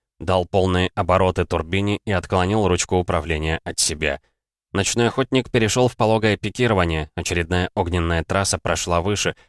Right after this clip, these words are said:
только разворотила сферический обтекатель радиолокатора "Арбалет" над несущим винтом. Старший лейтенант Селезнев решил рискнуть, ручку управления на себя.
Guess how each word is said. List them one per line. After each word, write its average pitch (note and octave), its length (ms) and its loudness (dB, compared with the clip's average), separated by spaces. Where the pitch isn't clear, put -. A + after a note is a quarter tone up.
только A2 240 0
разворотила G#2+ 540 2
сферический G#2+ 580 0
обтекатель G2+ 720 -2
радиолокатора F2 840 0
"Арбалет" F2 580 -2
над D#2 200 -2
несущим D#2+ 560 -4
винтом. D#2+ 460 -2
Старший F2 460 0
лейтенант F2 500 0
Селезнев E2+ 480 -2
решил F2+ 320 0
рискнуть, F2+ 500 -2
ручку G#2 420 -2
управления G#2 640 -2
на G#2 80 0
себя. F#2 400 0